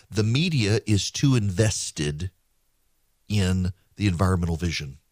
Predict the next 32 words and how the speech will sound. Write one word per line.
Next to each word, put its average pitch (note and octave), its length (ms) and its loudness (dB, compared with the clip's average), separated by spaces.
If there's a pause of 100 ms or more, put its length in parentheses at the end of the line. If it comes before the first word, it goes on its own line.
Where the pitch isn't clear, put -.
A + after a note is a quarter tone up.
(120)
The G2 100 -6
media C3+ 480 -2
is G2+ 220 -6
way D#3+ 300 0
too A2+ 200 -8
invested F#2 640 -6 (340)
in G2+ 220 -4
the G2+ 140 -2
idea E2+ 600 -4 (280)
of E2+ 680 -6
switching G#2+ 540 -2
to E2 80 -6
solar G2+ 540 -2 (760)
and D#2+ 160 -6
switching G#2 460 -2
to E2+ 60 -2
wind. F2+ 480 -4 (1700)
But G#2+ 160 2
in G2 160 0
practical A2+ 540 0
daily G#2+ 320 2
terms, A2+ 580 0
it's - 280 -4
more G2+ 200 2
expensive A2 520 -4
and A2 80 0
it F2+ 80 -4
doesn't F#2 300 -4
work F2+ 180 -4
all D2 120 -2
the C2+ 100 -8
time. E2 340 -10